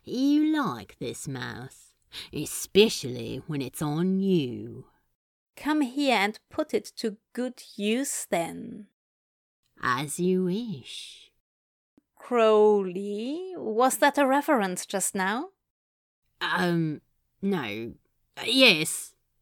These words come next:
Speaker 1: maybe, if you want it to be.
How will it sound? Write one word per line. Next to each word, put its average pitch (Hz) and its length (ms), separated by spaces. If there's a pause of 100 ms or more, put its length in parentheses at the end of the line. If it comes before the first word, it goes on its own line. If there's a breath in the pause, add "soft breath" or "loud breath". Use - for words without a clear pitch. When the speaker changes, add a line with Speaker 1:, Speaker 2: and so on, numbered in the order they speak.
(140)
Speaker 1:
maybe, 285 720 (440)
if - 400
you 233 380
want 208 340
it 127 240
to 139 100
be. 123 520